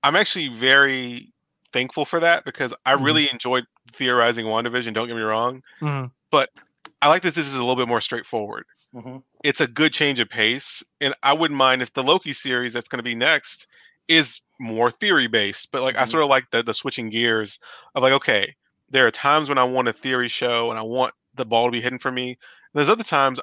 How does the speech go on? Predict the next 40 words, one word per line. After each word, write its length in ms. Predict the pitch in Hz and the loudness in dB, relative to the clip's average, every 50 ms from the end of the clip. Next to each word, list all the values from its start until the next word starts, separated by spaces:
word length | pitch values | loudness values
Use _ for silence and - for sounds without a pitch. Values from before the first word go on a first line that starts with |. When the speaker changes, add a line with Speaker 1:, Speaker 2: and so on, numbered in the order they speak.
| - - | -2 0
Speaker 1:
I 80 | 135 | 0
just 140 | 160 190 - | 0 0 0
wanna 160 | 196 160 143 | -2 -2 -2
be, 120 | 127 139 - - | -2 -4 -8 -8
sort 140 | - 147 | -8 -8
of 60 | 131 123 | -6 -4
be 80 | 135 131 | -2 -2
on 100 | 131 120 | 0 0
a 80 | 110 | 0
really 480 | 113 113 127 135 135 135 131 127 123 120 | -2 0 -2 0 0 0 0 -2 -2 -6
nuanced 500 | 110 117 127 131 127 120 120 113 - - 117 | -6 -4 -2 0 2 2 2 0 -4 -4 -2
roller 220 | 113 123 120 113 | 0 0 0 0
coaster. 460 | - - 110 98 - - - - 165 - _ _ _ _ _ _ _ _ _ _ _ _ | -2 -2 -6 -6 -8 -10 -10 -12 -12 -16 _ _ _ _ _ _ _ _ _ _ _ _
Like, 140 | - 120 117 | -2 0 2
show 120 | 113 160 151 | 2 2 2
Speaker 2:
Yeah. 20 | |
Speaker 1:
me 60 | 160 | 2
some 100 | - 160 147 | 0 -2 0
character 320 | - 156 139 139 - 135 | 2 4 4 4 4 4
work, 180 | 135 135 123 - | 2 2 2 0
but 140 | - 143 143 | -6 -10 -6
give 100 | - 165 | -4 -4
me 80 | 175 175 | -4 -4
some 160 | - - 156 | -6 -4 -2
action. 560 | 139 135 135 135 - - 143 135 127 127 123 - - - - | 0 0 0 0 -2 -4 -6 -6 -6 -8 -10 -14 -20 -20 -16
Speaker 3:
Yeah. 280 | 117 110 101 98 95 - - | -14 -12 -12 -12 -12 -12 -10
Speaker 1:
Like, 180 | - 117 - - - | -10 -10 -6 -2 0
I 100 | 123 123 | 0 0
know 220 | 120 127 143 160 | 2 4 4 4
what's 180 | 160 160 147 - | 4 2 0 -2
coming, 600 | - - 139 135 135 135 131 127 127 127 131 - - | -2 -2 0 0 2 0 -2 -2 -6 -10 -12 -14 -12
but 140 | 120 117 107 | -10 -10 -8
you're 60 | 113 | -6
gonna 100 | 135 127 | -6 -6
surprise 340 | - - - 151 143 147 139 | -8 -2 0 2 2 2 2
me 80 | 147 | 0
a 60 | 147 139 | -2 0
little 160 | 135 131 127 | 0 0 0
bit, 160 | 127 131 127 | 0 0 0
but 140 | 110 104 - | 0 -4 -6